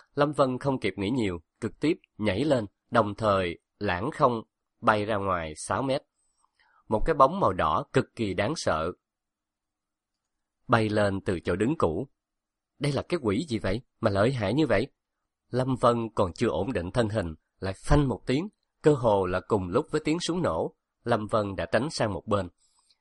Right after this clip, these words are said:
Nhưng viên đạn vẫn bắn trúng vào vai trái của hắn. Hắc đầu tuy bắn trúng Lâm Vân, nhưng trong lòng vẫn sợ hãi vô cùng. Đây là võ công gì vậy? Có thể ngay lập tức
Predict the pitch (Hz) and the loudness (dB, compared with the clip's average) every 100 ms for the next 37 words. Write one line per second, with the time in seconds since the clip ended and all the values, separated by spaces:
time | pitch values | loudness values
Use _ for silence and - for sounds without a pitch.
0 | _ - 107 104 101 95 90 110 117 101 | _ -4 -2 0 -2 -6 -4 0 0 0
1 | 85 82 90 87 123 143 - 127 165 101 | -4 -6 -8 -2 -2 -2 -2 -2 -2 0
2 | 101 92 - 104 151 87 107 110 160 _ | 0 0 -2 -4 -4 -4 -2 -4 -8 _
3 | _ _ _ _ _ _ _ - 185 - | _ _ _ _ _ _ _ -8 -8 0
4 | 117 90 87 - 113 107 147 151 151 143 | 2 2 -2 -4 -2 -2 -2 -2 0 0
5 | 107 117 104 95 - _ - 151 156 135 | 0 2 2 0 -10 _ -2 0 2 0
6 | 127 107 90 87 90 - 90 92 78 92 | 2 2 2 -2 -4 0 -2 -2 -6 -4
7 | 123 113 107 78 - _ _ _ _ - | -2 0 -2 -4 -10 _ _ _ _ -2
8 | 147 123 90 98 - 139 127 113 104 90 | 0 0 0 -2 0 -2 -2 -2 0 -2
9 | 98 _ _ _ _ _ - 190 110 95 | -4 _ _ _ _ _ -6 -4 -2 -2
10 | 151 139 104 - 190 | -2 -2 -2 -2 -6